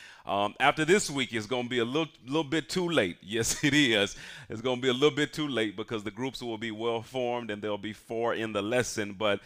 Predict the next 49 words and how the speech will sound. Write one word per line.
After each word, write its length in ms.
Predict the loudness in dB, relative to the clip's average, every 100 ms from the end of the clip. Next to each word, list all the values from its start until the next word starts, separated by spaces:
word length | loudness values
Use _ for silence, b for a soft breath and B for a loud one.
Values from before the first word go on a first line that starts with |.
| B B
this 340 | -2 -2 0 -4
week 300 | -2 -2 -2
is 160 | -4
the 60 | -4
final 300 | -4 -4 -4
week 200 | -6 -8
we're 80 | -6
gonna 180 | -4
have 180 | -2 -2
it 60 | -2
open. 300 | -6 -6 -6
If 100 | -8
you 100 | -4
have 180 | -4 -2
not 240 | -4 -4
connected 500 | -6 -4 -4 -4 -8
and 100 | -10
you 100 | -10
desire 440 | -10 -6 -2 0 -2
to 220 | -4 -10
be, 220 | -8 -8
man, 180 | -6 -6
I'm 140 | -6
really 200 | -8 -8
encouraging 520 | -8 -8 -10 -10 -12 -14
you 100 | -14
to 140 | -14
do 240 | -10 -8
that. 300 | -2 -2 -2 B B B -2
Um, 180 | -2 0
in 80 |
this 180 | 0 -2
particular 440 | -2 -2 -2 0 -2
series, 440 | 0 0 0 -6
two, 320 | -6 -6 -6 -8
two 160 | -6
scriptures, 580 | -6 -4 -4 -4 -4 -4
man, 360 | -2 0 0 0
that 160 | 2
are 160 | 4 2 B B
very 320 | 0 2 4 2
important 640 | -2 -2 0 2 0 0
is 200 | -2 -2
Romans 380 | -2 -2 -4 -6
chapter 260 | -4 -4
number 160 | -6 -8
twelve, 280 | -8 -6 -4
verse 240 | -4 -4
number 160 | -4